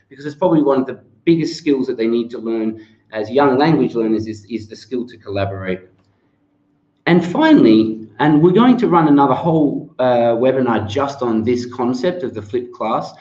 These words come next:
but what it allows you to do is, um, and I'm going to show you how we, how we do that, is that we can send out homework on the app so the kids can have that at home before the class. So they've been exposed to all the vocabulary,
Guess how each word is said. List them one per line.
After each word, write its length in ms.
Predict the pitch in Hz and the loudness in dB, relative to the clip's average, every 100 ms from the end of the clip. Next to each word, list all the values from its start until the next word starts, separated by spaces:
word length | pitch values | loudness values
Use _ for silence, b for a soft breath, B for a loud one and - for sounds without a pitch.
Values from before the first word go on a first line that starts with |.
| B B B | B B B
but 100 | 170 | -2
what 120 | 220 | 2
it 140 | 226 214 | 2 2
allows 420 | 165 175 190 175 | 2 4 2 2
you 100 | 165 | -2
to 80 | - | -4
do 220 | 139 131 | -4 0
is, 240 | 107 104 b b b b b _ - | 0 -4 b b b b b _ -2
um, 420 | 135 135 135 131 | 2 2 0 0
and 100 | 131 | -2
I'm 120 | 131 | -2
going 180 | 156 147 | -2 -4
to 60 | |
show 140 | - 127 | -4 -4
you 60 | |
how 140 | 123 120 | -2 -2
we, 140 | 117 | -4
how 160 | 120 120 | -4 -4
we 100 | 117 | -4
do 220 | 110 170 | -2 -2
that, 260 | 123 101 120 | -2 -4 -6
is 160 | 117 | -8
that 160 | 131 127 | -10 -6
we 100 | 143 | -6
can 200 | 143 147 | -6 -10
send 420 | - 220 269 269 | -8 -2 0 2
out 260 | 175 147 - | 2 -2 -4
homework 640 | - 165 170 139 113 - | -4 0 0 0 -4 -6
on 140 | 117 | -6
the 180 | 110 110 - | -6 -6 -6
app 420 | 135 101 95 - _ _ _ | -6 -6 -10 -20 _ _ _
so 160 | - 135 | -8 -6
the 80 | |
kids 300 | 131 185 185 | -6 -6 -6
can 140 | - 151 | -4 -4
have 200 | 151 139 | -4 -2
that 140 | 127 | -2
at 100 | 113 | -4
home 640 | - - 165 113 92 87 b b - | -6 -4 -2 -2 -4 -10 b b -4
before 560 | 143 143 - 185 190 165 | -4 -4 -4 0 2 2
the 100 | 139 | 0
class. 560 | - 202 - - - _ b | 0 2 0 -4 -14 _ b
So 140 | b 165 | b -2
they've 160 | 170 | 0
been 140 | 175 170 | 2 2
exposed 560 | 170 - 180 208 202 | 0 -2 0 0 0
to 120 | 165 151 | -4 0
all 180 | 220 | 0
the 80 | 233 | 0
vocabulary, 960 | 180 160 - 127 127 120 110 117 120 | 0 -2 -2 -2 -2 -2 -2 -4 -6